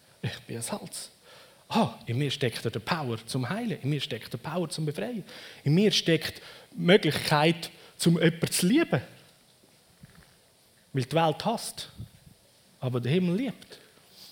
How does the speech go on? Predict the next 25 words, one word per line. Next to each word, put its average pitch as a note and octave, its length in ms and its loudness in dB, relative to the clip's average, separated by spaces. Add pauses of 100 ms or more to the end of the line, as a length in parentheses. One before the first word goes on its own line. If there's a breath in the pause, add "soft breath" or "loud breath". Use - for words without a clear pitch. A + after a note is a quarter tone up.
(2000 loud breath)
Und D#3+ 240 4
du G3+ 80 2
das F3 200 0
anwendest D#3+ 600 -2
und C#3 160 -4
auslebst, D3 560 -2 (120)
ey, F#2+ 240 -4 (1700 soft breath)
da C3 500 0 (240)
verändert A#2 600 -4
sich G#2 200 -6 (600)
eine - 100 -6
Stadt, - 540 -6
da G#2 120 -4
verändert A2+ 540 -4
sich - 260 -8
eine G#2+ 100 -6
Region, A2 500 -8
da A2 100 -10
verändert G#2 520 -10
sich - 180 -12
ein A2 120 -12
Land, B2 360 -12 (800 soft breath)
ein A#2+ 80 -2
ganzer A#2 360 -4
Kontinent. A2 800 -8